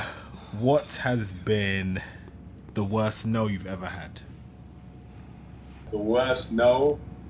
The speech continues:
Speaker 2: Ah, that's really good. I think my first, uh, like,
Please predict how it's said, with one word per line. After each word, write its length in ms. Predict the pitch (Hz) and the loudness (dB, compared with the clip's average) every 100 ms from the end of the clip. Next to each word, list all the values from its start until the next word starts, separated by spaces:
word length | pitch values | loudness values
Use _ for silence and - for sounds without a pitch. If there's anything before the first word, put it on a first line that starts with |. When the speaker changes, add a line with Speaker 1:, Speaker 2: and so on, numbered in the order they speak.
| - - - - | -14 -12 -8 2
Speaker 2:
Ah, 520 | 120 123 127 123 123 - | 4 4 4 2 0 -4
that's 200 | 76 73 - - | -6 -6 -10 -10
really 280 | - - - - | -10 -10 -10 -10
good. 180 | - - - - - - - - - | -10 -12 -12 -12 -12 -12 -12 -8 -6
I 100 | - | -4
think 380 | - 120 113 104 | 0 0 2 -2
my 120 | 98 | -4
first, 720 | - 120 113 107 - - - - - - - - | -2 4 6 6 2 -4 -10 -12 -12 -12 -12 -2
uh, 960 | 95 92 87 85 82 - - 87 - - | 2 4 6 4 2 2 2 2 0 -4
like, 360 | - - - | 0 2 0